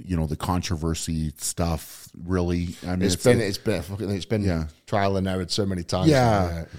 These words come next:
Speaker 1: But I mean, at the end of the day, bro, like, I could go back to so many different contests at World's Strongest Man. And, and, and in all fairness, I could bring up more moments that were controversial,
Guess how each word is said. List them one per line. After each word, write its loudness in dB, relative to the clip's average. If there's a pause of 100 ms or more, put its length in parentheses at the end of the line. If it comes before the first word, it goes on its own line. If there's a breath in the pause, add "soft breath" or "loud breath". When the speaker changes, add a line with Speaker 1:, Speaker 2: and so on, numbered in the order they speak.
(120)
Speaker 1:
But 6
I 8
mean, 10
at 8
the 10
end 8
of 8
the 6
day, 8
bro, 4
like, 0
I 8
could 4
go 8
back 4
to -6
so 0
many 2
different 0 (360)
contests 0
at -2
World's 0
Strongest -2
Man. -2 (640 soft breath)
And, 0
and, 4
and 8
in 8
all 8
fairness, 4
I 4
could 2
bring 4
up 0
more 2
moments 0 (920)
that 6
were 2
controversial, -2